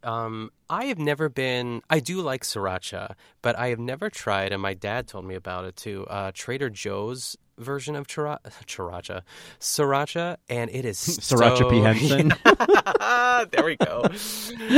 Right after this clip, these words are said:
Speaker 1: Um, I, and it's so good. It, it's, like, sweet. I've been putting that shit on everything. It's so good. It's great on eggs. It's, you know, whatever you want. I, it's a newfound condiment, and I'm always,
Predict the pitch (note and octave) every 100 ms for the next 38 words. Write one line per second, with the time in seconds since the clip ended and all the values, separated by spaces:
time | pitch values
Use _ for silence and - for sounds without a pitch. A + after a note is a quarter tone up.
0 | - - - B2+ A#2 A2+ A2+ A2+ A2+ -
1 | _ - - C#3 C3+ - C#3+ E3 - -
2 | - C#3+ E3 A#2 C#3 D3 G#2 A2+ C3 B2+
3 | - G2+ - - - - A#2+ F#3 F3 -
4 | C#3 D3 C3+ D#3 D3+ C#3+ C#3 C3 - C#3
5 | B2+ B2 - - A#2 G#2 F2+ - - -
6 | D#2+ - A2 - - - G#2+ G2+ - E2+
7 | G2+ - G2+ F#2 F#2 - B2+ B2+ A2+ -
8 | G#2+ - A2 F#2 F#2+ G2 A2+ C#3 G2+ G2
9 | F#2+ F#2 F#2+ F#2+ - A2 G#2+ G#2 G#2 -
10 | - - C3 C3 B2+ D3+ D#3+ - C3+ B2+
11 | A#2+ A#2+ A2 - A#2 G2+ F#2 F#2 - -
12 | G#2+ A2+ A#2+ A2 G#2 - -